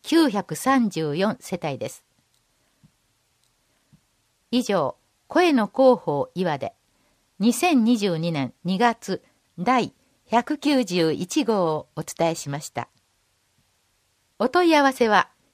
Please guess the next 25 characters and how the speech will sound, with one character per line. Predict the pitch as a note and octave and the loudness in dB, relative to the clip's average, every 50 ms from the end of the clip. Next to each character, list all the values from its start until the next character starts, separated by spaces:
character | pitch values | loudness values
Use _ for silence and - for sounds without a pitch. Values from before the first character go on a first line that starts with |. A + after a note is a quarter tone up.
| _ - | _ -4
岩 | G3+ A#3 C#4+ F4 F4+ | 0 2 4 4 4
出 | F4 E4+ | 2 0
市 | D#4+ - - D4+ | -2 -2 -2 -2
役 | C4+ A#3+ - - | -2 -2 -4 -6
所 | - - D#3 - - _ _ _ _ | -4 -2 -2 -2 -2 _ _ _ _
市 | - - - | -16 -16 -6
長 | - - F#4 F#4 F4+ E4+ | 0 2 4 4 4 2
公 | - - E4+ E4 E4 D4+ | 2 2 2 2 2 2
室 | - - - G3 | -2 -6 -2 0
へ | G#3+ E3+ C#3 - _ - | 0 2 0 -2 _ -6
ど | G#3 A3 A3 | -4 -4 -2
う | F#3+ | -2
ぞ。 | - D3 - _ _ _ _ _ _ _ _ _ _ _ _ _ _ _ _ _ _ _ _ _ _ _ _ - | -2 -2 -4 _ _ _ _ _ _ _ _ _ _ _ _ _ _ _ _ _ _ _ _ _ _ _ _ 0
郵 | A#3+ E4 F#4 F#4+ | 4 4 6 6
便 | E4+ E4 E4 D4 C4 | 4 4 4 4 4
番 | C#4 C4 A#3+ G#3+ F#3 | 4 2 2 2 0
号、 | D#3 D#3 C#3 A#2+ G#2+ - _ _ _ _ _ _ _ _ _ - | -2 -2 -2 -2 -4 -6 _ _ _ _ _ _ _ _ _ 2
六 | C4 C4 B3+ - E4 F4 E4+ | 2 2 4 4 4 4 6
四 | E4+ E4+ C#4 A3 F#3 | 6 6 4 2 0
九 | - - - B3+ B3+ A3+ G#3 F3 | -2 -6 -4 -2 0 0 -2 -2
の | D#3 D3+ C#3+ - - _ _ _ _ _ - | -4 -4 -6 -6 -8 _ _ _ _ _ -4
六 | - A3+ A3 - D#4+ E4+ D#4+ | -4 -4 -2 0 2 2 2
二 | D#4+ E4 C4 G#3+ D3+ B2+ | 4 2 2 2 0 -4
九 | - - A#3 A#3 A#3 A3+ A3 | -6 -2 -2 0 0 0 0
二。 | G#3 G#3 F#3 C3+ A2+ | 0 -2 -2 -4 -6